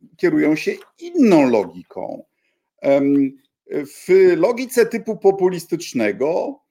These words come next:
nie liczy się to, co się, y, y, stanie z krajem jako całością.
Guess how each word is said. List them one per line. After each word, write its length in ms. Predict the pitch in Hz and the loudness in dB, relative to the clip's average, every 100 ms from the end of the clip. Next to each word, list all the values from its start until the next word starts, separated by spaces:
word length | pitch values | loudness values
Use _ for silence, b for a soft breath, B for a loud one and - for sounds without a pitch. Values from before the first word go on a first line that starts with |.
| _ _ _ - | _ _ _ -4
nie 280 | 175 175 214 | 0 2 2
liczy 340 | 330 - 269 | -2 -4 -4
się 200 | - 160 | 0 0
to, 200 | - 147 | 2 0
co 140 | 147 | 0
się, 160 | 135 147 | -4 -2
y, 720 | 127 - - 131 117 135 123 - 127 | -4 -6 -6 -4 -4 -6 -10 -10 -14
y, 60 | |
stanie 400 | 123 - 139 139 | -6 0 4 4
z 120 | 131 - | 2 -2
krajem 460 | 151 131 123 123 | 2 4 4 2
jako 220 | 120 127 | 0 -4
całością. 840 | 113 123 110 95 87 - - 90 | -4 0 0 -2 -8 -16 -18 -20